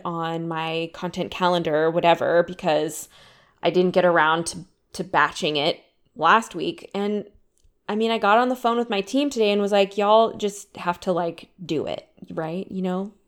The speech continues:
I'm passing the baton." And I literally got off the call. My, I don't even know what to call her. My marketing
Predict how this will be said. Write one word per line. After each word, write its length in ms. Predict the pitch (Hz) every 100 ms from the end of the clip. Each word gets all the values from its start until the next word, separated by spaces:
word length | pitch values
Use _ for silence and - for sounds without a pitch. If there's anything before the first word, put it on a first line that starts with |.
| -
I'm 220 | 180 170
passing 600 | - 202 208 208 208 196
the 140 | 190
baton." 500 | 185 175 - - - - - - - - -
And 380 | 220 214 214 -
I 100 | 185
literally 320 | 180 185 214
got 300 | 214 175 - -
off 300 | 170 226 -
the 80 |
call. 880 | 277 - 294 262 175 170 185 - _ _ _ _ _ - _ _ _ _ _ _ _ _ - - - - - - _ _ _
My, 680 | 185 190 190 185 185 185 202 _ _ _ _ _ _ _ _ _ -
I 60 |
don't 100 | 226
even 160 | 262 240
know 100 | 175
what 120 | 165
to 60 | -
call 200 | 160 156
her. 320 | 170 151 185
My 580 | 175 165 170 170 170 165
marketing 960 | 170 170 170 175 185 185 185 185 185